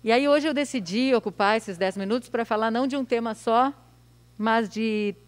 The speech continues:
para trazer alguns assuntos que eu considero pertinentes. E o primeiro deles é um convite. E aí, para fazer esse convite, eu até vou pedir para a gente colocar na tela, para a T V Câmara, pode ser?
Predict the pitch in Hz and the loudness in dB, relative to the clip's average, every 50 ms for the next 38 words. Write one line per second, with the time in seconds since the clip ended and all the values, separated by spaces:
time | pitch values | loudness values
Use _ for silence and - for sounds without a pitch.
0 | _ _ _ _ _ _ _ _ - 240 247 - 269 262 254 214 262 254 240 220 | _ _ _ _ _ _ _ _ -4 -4 -4 -2 -2 -2 -2 0 0 0 0 -2
1 | 220 226 202 220 202 - - - 220 233 226 - - 226 220 - 220 214 - - | -2 -4 -4 -6 -6 -6 -6 -8 -8 -8 -8 -6 -6 -6 -4 -4 -4 -6 -6 -6
2 | 180 196 196 190 202 208 - - 202 196 190 - 220 202 165 139 127 117 113 - | -2 0 0 0 0 0 -2 -2 -2 -2 -4 -4 -6 -4 -4 -4 -6 -6 -10 -14
3 | - - - - _ _ - - - - - - - - - _ _ - 220 262 | -18 -20 -20 -20 _ _ -20 -20 -20 -20 -20 -20 -20 -20 -20 _ _ -6 -4 -2
4 | 262 320 302 277 254 262 302 302 226 190 202 214 233 240 226 196 170 - - - | 0 0 0 2 2 2 2 0 0 0 0 2 2 0 0 -2 -6 -6 -10 -18
5 | - - 185 196 214 233 240 240 - 269 269 233 202 180 139 - - - - - | -10 -6 -4 -2 -2 -2 -4 -4 -2 -2 -2 -2 -2 -4 -6 -8 -12 -18 -20 -20
6 | _ _ _ _ _ _ _ _ _ _ _ _ _ _ _ _ _ _ - 170 | _ _ _ _ _ _ _ _ _ _ _ _ _ _ _ _ _ _ -8 -6
7 | 185 190 196 220 214 - 254 254 - 262 247 196 220 220 - - 202 185 180 220 | -4 -2 -2 -2 -2 -2 -2 -2 -2 -2 -2 0 0 -2 -2 -4 -6 -8 -6 -6
8 | 254 - - - - 226 220 196 208 202 - 214 190 156 165 214 254 262 - - | -6 -6 -6 -4 -2 -4 -2 -2 -4 -6 -6 -8 -10 -6 -4 -4 -4 -6 -6 -12
9 | - - - _ _ - 180 190 180 - 214 196 - - 202 185 175 175 - 180 | -20 -20 -20 _ _ -6 -4 -4 -4 -4 -8 -10 -8 -8 -6 -6 -4 -4 -4 -4
10 | 180 165 156 - - 208 220 220 196 156 143 147 - - _ _ _ _ _ _ | -6 -6 -6 -2 0 0 2 2 0 -2 -4 -8 -12 -20 _ _ _ _ _ _
11 | _ _ _ - - 196 196 190 180 - 170 165 151 - - 226 233 202 175 170 | _ _ _ -12 -6 -4 -2 -2 -2 -4 -8 -10 -8 -6 -4 -4 -4 -4 -6 -6
12 | - - 165 156 - - 233 233 254 254 | -8 -8 -8 -8 -4 -2 0 0 0 -2